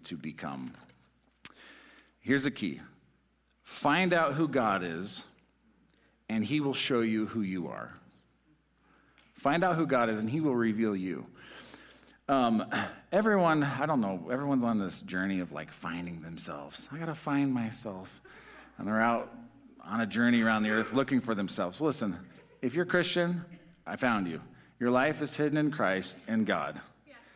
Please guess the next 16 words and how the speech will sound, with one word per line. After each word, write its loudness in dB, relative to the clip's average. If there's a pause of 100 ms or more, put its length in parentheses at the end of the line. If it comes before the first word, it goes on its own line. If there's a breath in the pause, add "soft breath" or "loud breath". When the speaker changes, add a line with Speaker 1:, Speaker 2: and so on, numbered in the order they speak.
Speaker 1:
Okay, 0
I 2
found 2
you. 2 (200 loud breath)
It's -2
in 4
Jesus, 0
and 0
that's 0
where 2
you'll 4
find 0
the -2
real 2
you, -4
okay? -2